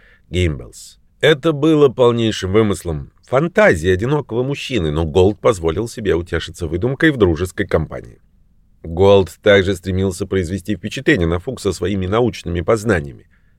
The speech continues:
Это ему не очень удавалось. Во время одной встречи Фукс признался, что его группа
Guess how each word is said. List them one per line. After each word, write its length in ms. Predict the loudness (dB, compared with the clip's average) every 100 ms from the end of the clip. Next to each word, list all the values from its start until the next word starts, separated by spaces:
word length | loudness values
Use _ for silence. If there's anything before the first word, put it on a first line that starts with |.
| _
Это 200 | 0 2
ему 200 | 4 4
не 120 | 6
очень 340 | 6 4 0 -8
удавалось. 520 | -8 -10 -14 -20 -8
Во 140 | 0
время 280 | 2 4 2
одной 260 | 0 0 -2
встречи 360 | -2 -6 -4
Фукс 360 | -6 -4 -6 -8
признался, 680 | -4 -2 0 2 2 0 -6
что 160 | -6
его 160 | -6 -4
группа 460 | -4 -6 -2 -2